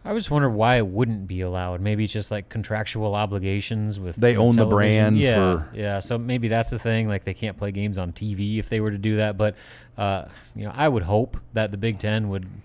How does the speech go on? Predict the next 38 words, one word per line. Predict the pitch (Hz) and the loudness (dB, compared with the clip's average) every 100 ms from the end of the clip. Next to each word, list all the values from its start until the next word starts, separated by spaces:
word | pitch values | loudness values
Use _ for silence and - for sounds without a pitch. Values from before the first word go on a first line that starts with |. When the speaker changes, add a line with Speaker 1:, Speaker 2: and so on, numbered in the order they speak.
| - | -16
Speaker 1:
you | 104 | -12
know, | 98 95 | -12 -10
ease | 117 113 120 | -6 -4 -2
some | 127 113 | -2 0
of | |
those | 113 113 | 0 0
rules | 104 113 117 110 | -2 -2 -4 -2
given, | 110 107 107 - - - - | -2 0 -2 -4 -14 -16 -4
uh, | 98 92 90 | -2 0 -2
the | 92 90 | -6 -8
chaotic | - 113 107 110 113 | -4 0 2 2 -2
situation | - 117 - 110 107 104 110 | -4 -6 -2 0 0 -2 -2
we're | 107 110 | 0 0
in, | 101 104 110 110 | 2 0 0 -2
and | 110 101 101 98 98 | -6 -6 -4 -4 -6
knowing | 113 104 120 127 131 127 | -4 0 2 2 0 0
that | 107 107 | 0 0
its | 113 - | -4 -4
member | 113 117 117 | -2 0 -2
institutions | 113 - 98 117 113 123 123 117 - - - - | -2 -6 -6 -4 -2 -2 -2 -4 -8 -20 -20 -14
depend | - - 117 117 117 107 - - | -8 -2 0 2 0 -2 -6 -14
so | - - 120 120 | -14 -2 0 2
heavily | 120 117 123 123 127 - | 2 0 0 0 -2 -6
on | 117 107 | -6 -4
football | 123 123 117 | -4 -2 -2
being | 113 117 117 | 0 -2 -2
played | - 113 120 113 | -2 0 0 -2
that | 110 | -6
if | - | -4
they | 120 | -2
have | 110 135 131 | 0 -2 -2
the | 123 | -4
ability, | 101 113 135 135 147 | 0 0 0 0 0
like | 120 117 | -2 -4
Nebraska | 117 110 113 110 120 113 - | -6 -6 -6 -4 -6 -8 -10
seems | - - 131 135 127 | -10 -4 -2 -2 -2
to | 107 | 0
have, | 110 120 135 | 2 2 -2